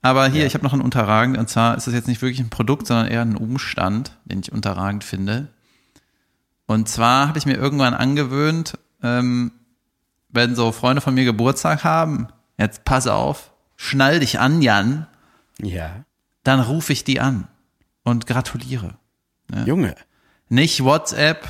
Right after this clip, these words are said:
Speaker 1: nicht Facebook,
Speaker 2: Ja.
Speaker 1: nicht in der Gruppe, sondern ich
Speaker 2: Scha-
Speaker 1: rufe an.
Speaker 2: Ja, guter Mann. Ich,
Speaker 1: Dann sag
Speaker 2: äh,
Speaker 1: ich, äh,
Speaker 2: mach
Speaker 1: „Herzlichen
Speaker 2: das nicht, aber
Speaker 1: Glückwunsch zum Geburtstag.“ Ähm,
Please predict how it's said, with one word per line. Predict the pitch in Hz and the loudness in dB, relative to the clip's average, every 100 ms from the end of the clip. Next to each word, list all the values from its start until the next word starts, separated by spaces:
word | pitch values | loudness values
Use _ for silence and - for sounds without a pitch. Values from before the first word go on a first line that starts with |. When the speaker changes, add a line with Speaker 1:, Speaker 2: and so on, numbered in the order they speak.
| - | -8
Speaker 1:
nicht | - 147 - | 2 2 2
Facebook, | 147 143 151 - 147 156 - - | 0 2 2 0 0 0 -4 -2
Speaker 2:
Ja. | 175 151 | 0 2
Speaker 1:
nicht | 151 165 | 2 4
in | |
der | 147 131 | 2 4
Gruppe, | 135 156 180 180 185 - - _ _ _ - | 2 2 4 2 2 -6 -20 _ _ _ 0
sondern | 143 151 147 | 2 4 2
ich | 156 | 0
Speaker 2:
Scha- | 135 156 | 0 2
Speaker 1:
rufe | 185 - | 2 2
an. | 147 151 110 - - _ _ _ | 2 4 2 -4 -20 _ _ _
Speaker 2:
Ja, | - 170 101 | -2 0 0
guter | 107 160 170 156 | -4 -4 0 2
Mann. | 147 117 98 _ | 2 0 -4 _
Ich, | - 139 | -8 -4
Speaker 1:
Dann | 135 143 | 0 2
sag | 151 170 117 | 4 2 2
Speaker 2:
äh, | |
Speaker 1:
ich, | 113 117 - | 0 -2 -4
äh, | 139 143 139 | 0 2 2
Speaker 2:
mach | 131 | 2
Speaker 1:
„Herzlichen | 180 - 165 170 | 2 2 0 2
Speaker 2:
das | 147 | 4
nicht, | 180 | 2
aber | 147 131 | 4 2
Speaker 1:
Glückwunsch | 131 - - - _ - | 2 0 -4 -4 _ -2
zum | 180 | 0
Geburtstag.“ | 156 151 190 196 - 165 160 165 - - _ _ | 2 2 2 2 -2 0 2 2 -2 -18 _ _
Ähm, | 127 131 131 123 123 131 | 0 2 2 2 -2 -4